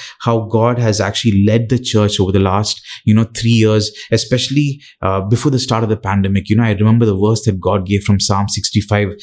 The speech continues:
verse eleven, and it goes on to say, you know, "You crown the year with a bountiful harvest. Even the hard pathways overflow with abundance."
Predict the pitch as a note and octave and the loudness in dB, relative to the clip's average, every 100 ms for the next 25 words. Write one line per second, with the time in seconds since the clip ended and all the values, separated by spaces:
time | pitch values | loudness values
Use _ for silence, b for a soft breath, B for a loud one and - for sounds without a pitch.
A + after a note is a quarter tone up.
0 | B B A2 G#2 G#2+ G#2 G#2 G2+ F#2 G2 | B B 0 2 0 2 2 2 0 2
1 | A2+ A2+ A2+ G#2 - A2 - B B A2+ | 2 4 2 0 -2 -2 -4 B B 2
2 | B2+ B2+ B B A#2+ A#2 - B2+ B2 C3 | 2 -2 B B 0 0 0 0 2 2
3 | C#3+ C3 A#2 G#2+ A2 F#2+ G2+ _ _ _ | 2 2 2 2 2 0 -4 _ _ _
4 | _ - A2 A2 F#2+ G#2 A2+ A2+ A#2+ A#2+ | _ -4 -2 -2 0 2 2 2 -2 0
5 | A2 - G2 F#2 F2+ F#2+ - - b b | 0 0 -2 0 0 -2 -4 -8 b b
6 | _ - C3+ C3+ B2 C3 A2+ - - G#2+ | _ -2 2 4 2 2 0 -2 -4 0
7 | G#2+ G#2+ - G#2 G2+ - G2+ G#2 - - | 0 -2 -4 -4 -4 -4 -4 -4 -4 -2
8 | G#2 G2+ - G#2 F#2+ F2+ - F#2 F2+ E2 | 0 2 0 0 0 0 -6 -4 -4 -4
9 | F2 F2+ - - - | -6 -6 -6 -6 -8